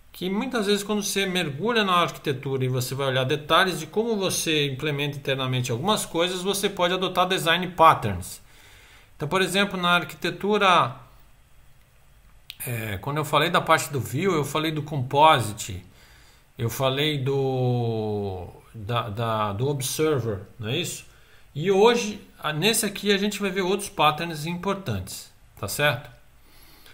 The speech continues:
O foco desse vídeo vai ser nas questões do model, do elemento Model View Controller. Então, eu vou começar, é, trazendo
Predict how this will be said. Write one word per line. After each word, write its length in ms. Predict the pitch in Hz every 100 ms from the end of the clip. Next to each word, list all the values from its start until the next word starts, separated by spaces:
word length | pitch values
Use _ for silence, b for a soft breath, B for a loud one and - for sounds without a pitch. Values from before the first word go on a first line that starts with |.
| B B -
O 100 | 202
foco 460 | 202 214 254 262 220
desse 280 | 240 - 190
vídeo 420 | 160 202 196 208 -
vai 220 | 151 180
ser 300 | - - 190
nas 240 | 196 196 -
questões 480 | 185 - 190 196
do 120 | 196 214
model, 640 | 185 156 160 120 101 - b b b b b b
do 320 | 127 131 202 208
elemento 640 | 202 180 147 170 175 185
Model 480 | 147 143 147 160 139
View 240 | 123 127
Controller. 580 | 131 131 113 92 87 92 - - - - b b b b b b -
Então, 500 | 180 180 262 220 - - - 202
eu 100 | 208
vou 100 | 240
começar, 840 | 262 220 131 - 214 175 - - -
é, 260 | 147 147
trazendo 800 | 135 - 208 160 127 208 202 127